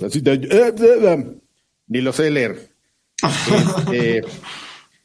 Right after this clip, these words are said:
Speaker 1: ese es uno. El otro,
Speaker 2: Ajá.
Speaker 1: este, yo no lo sé. El otro nomás lo voy a mencionar porque siempre todo el mundo me dice que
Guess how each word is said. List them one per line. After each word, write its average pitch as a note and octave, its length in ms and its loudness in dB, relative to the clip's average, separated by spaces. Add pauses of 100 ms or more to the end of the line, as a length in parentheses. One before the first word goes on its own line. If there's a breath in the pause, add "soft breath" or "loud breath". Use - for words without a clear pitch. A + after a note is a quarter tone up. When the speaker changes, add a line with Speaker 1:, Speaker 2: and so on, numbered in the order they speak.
(380 loud breath)
Speaker 1:
ese G#3 160 2
es - 100 -6
uno. G#2 420 -6
El D3 180 2
otro, A#3 520 4
Speaker 2:
Ajá. - 100 -4
Speaker 1:
este, C#3 600 -2
yo E3 140 0
no F#3+ 120 0
lo C#3+ 120 2
sé. F3 240 -2 (100)
El A#2+ 80 -2
otro D3 200 -4
nomás C3+ 220 -2
lo C#3 100 -2
voy C#3 140 -2
a C#3 40 -2
mencionar A#2+ 440 -6
porque B2 340 -6
siempre A#2+ 400 -4
todo C#3 140 -4
el C3 60 -4
mundo C#3+ 200 -2
me A2 120 -2
dice A#2+ 260 -4
que F#2+ 280 -10